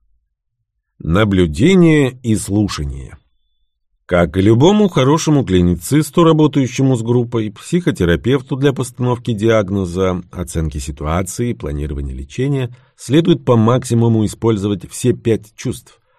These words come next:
зрение, слух, обоняние, осязание и вкус. Мы уже говорили, что доктор должен сидеть таким образом, чтобы иметь возможность непрерывно наблюдать за пациентами. Ни одно движение их мышц не должно остаться незамеченным. С опытом врач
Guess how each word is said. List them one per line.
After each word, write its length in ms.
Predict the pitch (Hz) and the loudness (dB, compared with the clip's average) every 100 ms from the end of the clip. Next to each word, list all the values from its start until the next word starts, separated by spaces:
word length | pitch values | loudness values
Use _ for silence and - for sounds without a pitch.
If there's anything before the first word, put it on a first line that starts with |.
| _ _ | _ _
зрение, 520 | - 117 202 180 160 | -4 2 4 6 4
слух, 440 | 143 139 143 139 - | 2 0 0 0 0
обоняние, 640 | 98 87 85 113 131 123 | 2 2 2 2 2 0
осязание 640 | 107 - 82 80 127 113 104 | -2 -4 -6 -2 -2 -2 -4
и 160 | - | -6
вкус. 460 | 95 - 80 67 - _ _ _ _ _ _ _ - | -8 -8 -14 -14 -18 _ _ _ _ _ _ _ -8
Мы 120 | 73 | -4
уже 220 | 76 73 | -2 -2
говорили, 440 | 80 87 107 139 85 | 0 2 4 4 2
что 180 | - 80 | -2 -4
доктор 380 | 85 - 90 | -4 -2 -4
должен 360 | 80 95 95 107 | -2 -2 -2 -4
сидеть 400 | 95 92 104 - | -4 -4 -4 -2
таким 380 | 104 87 104 107 | -4 0 0 2
образом, 380 | 110 110 139 147 | 2 0 0 -2
чтобы 300 | - 76 71 | -4 -6 -4
иметь 260 | 85 120 | -6 -4
возможность 720 | 147 143 127 113 98 123 120 | -2 2 2 2 2 -2 0
непрерывно 580 | 139 104 104 98 98 104 | -2 0 0 0 0 0
наблюдать 500 | 107 104 135 160 87 | 0 -2 0 0 0
за 100 | 76 | -6
пациентами. 720 | - - - - - - - _ _ _ _ | -12 -8 -8 -8 -14 -18 -18 _ _ _ _
Ни 80 | 80 | -2
одно 240 | 80 87 | 0 0
движение 440 | 87 90 85 98 92 | 0 0 0 0 0
их 100 | - | 0
мышц 500 | 95 107 110 - - | 0 -2 -4 -10 -6
не 100 | 123 | -2
должно 460 | 107 90 92 101 | 0 -2 -2 -2
остаться 460 | 120 120 107 110 110 | -4 -4 -6 -6 -6
незамеченным. 800 | 110 107 131 156 - - - _ _ _ _ _ _ _ _ | -4 -4 -4 -6 -10 -18 -20 _ _ _ _ _ _ _ _
С 140 | - 196 | -4 0
опытом 580 | 190 185 151 117 107 - | 2 2 2 2 2 -2
врач 600 | 101 110 139 175 - | -2 0 2 2 0